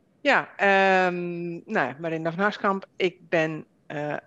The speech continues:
bijna dertig jaar werkzaam in het vak van finance. Ik ben ooit begonnen met een accountskantoor. Ehm, heb me helemaal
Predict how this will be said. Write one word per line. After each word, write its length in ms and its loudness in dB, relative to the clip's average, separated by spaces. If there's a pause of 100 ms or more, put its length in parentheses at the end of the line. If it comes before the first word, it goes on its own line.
(120)
bijna 380 -2
dertig 300 -4
jaar 420 -6
werkzaam 500 -8
in 80 -10
het 160 -16
vak 240 -6
van 140 -10
finance. 640 -4
Ik 260 -20
ben 60 -14
ooit 160 -10
begonnen 340 -14
met 100 -10
een 80 -10
accountskantoor. 800 -14 (560)
Ehm, 320 -8
heb 180 -6
me 80 -6
helemaal 380 -4